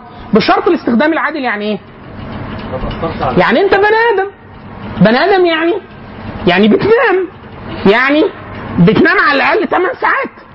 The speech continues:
فمش ممكن الموبايل يعمل أربعة وعشرين ساعة في اليوم أو عشرين ساعة، ليه؟ يبقى انت واقف قدام ال-، المترو. <laughs> انت بتأجره.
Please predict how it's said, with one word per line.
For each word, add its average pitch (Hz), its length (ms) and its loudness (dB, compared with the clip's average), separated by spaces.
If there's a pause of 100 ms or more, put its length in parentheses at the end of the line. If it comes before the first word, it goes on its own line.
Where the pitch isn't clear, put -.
(140)
فمش 233 240 2
ممكن 359 280 4
الموبايل 320 460 0
يعمل 359 260 -2
أربعة 330 300 0
وعشرين 359 280 -4
ساعة 359 280 -2
في 302 60 -6
اليوم 339 360 0 (500)
أو 233 100 4
عشرين 339 340 2
ساعة، 330 320 0
ليه؟ 311 320 -4 (680)
يبقى 214 200 4
انت 381 100 0
واقف 370 240 4
قدام 359 220 2
ال-، 370 180 2
المترو. 349 540 -2 (460)
<laughs> - 480 -2
انت 214 140 4
بتأجره. 233 520 2